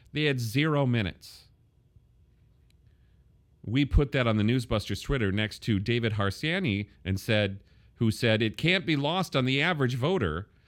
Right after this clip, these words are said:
that there was a lot more angry coverage of fifty migrants in Martha's Vineyard than millions overwhelming southern border towns."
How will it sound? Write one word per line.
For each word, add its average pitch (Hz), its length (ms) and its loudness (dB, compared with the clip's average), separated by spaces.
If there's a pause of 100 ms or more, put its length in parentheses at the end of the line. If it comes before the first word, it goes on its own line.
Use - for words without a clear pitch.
(280)
that 120 180 -2
there 147 100 0
was 135 160 2
a 135 40 2
lot 135 340 2
more 151 280 0
angry 147 360 0
coverage 147 460 0
of 110 100 0
fifty 160 440 -2
migrants 123 500 0
in 104 100 -2
Martha's 110 420 -2
Vineyard 101 520 -2 (500)
than 117 280 4
millions 135 640 2
overwhelming 110 720 0
southern 107 520 0
border 90 400 -2
towns." 90 920 -6